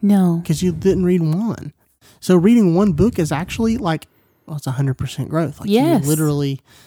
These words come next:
Speaker 2: did way more than you did the year before. And if you read one book in January, you could read another.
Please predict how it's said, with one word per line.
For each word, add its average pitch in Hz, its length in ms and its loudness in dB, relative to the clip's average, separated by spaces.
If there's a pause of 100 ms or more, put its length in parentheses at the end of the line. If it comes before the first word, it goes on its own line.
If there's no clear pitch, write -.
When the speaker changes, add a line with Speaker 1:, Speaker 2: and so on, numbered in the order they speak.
(120)
Speaker 2:
did 139 160 0
way 139 180 0
more 143 220 2
than 131 160 0
you 131 240 -2 (420)
did 233 220 0
the 160 80 0
year 127 180 -6
before. - 540 -14 (480)
And 202 400 0 (340)
if 160 260 -6
you 175 160 0
read 175 200 2
one 160 260 -2
book 151 400 -2 (180)
in 135 140 -2
January, 147 600 -2 (100)
you 156 100 -4
could 156 160 -2
read 185 140 2
another. 190 480 -2